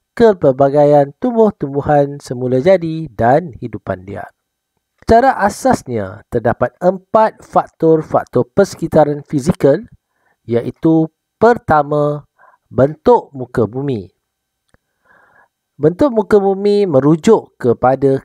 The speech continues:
kepelbagaian ciri serta ketinggian sesuatu permukaan daratan yang diukur dari aras laut. Faktor yang kedua adalah saliran.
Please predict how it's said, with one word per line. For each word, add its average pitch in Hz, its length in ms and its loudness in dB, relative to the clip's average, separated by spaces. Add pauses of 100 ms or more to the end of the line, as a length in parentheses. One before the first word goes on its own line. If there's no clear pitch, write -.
(120)
kepelbagaian 151 1040 2
ciri 214 480 -2
serta - 420 -4 (140)
ketinggian 165 800 2
sesuatu 123 480 -4
permukaan 156 720 0
daratan 156 720 4 (400)
yang 175 380 2
diukur 175 640 -2
dari 165 400 2
aras 110 400 0
laut. 95 300 -8 (1160)
Faktor 185 460 0
yang 247 160 2
kedua 185 500 2
adalah 135 540 2 (240)
saliran. 139 880 0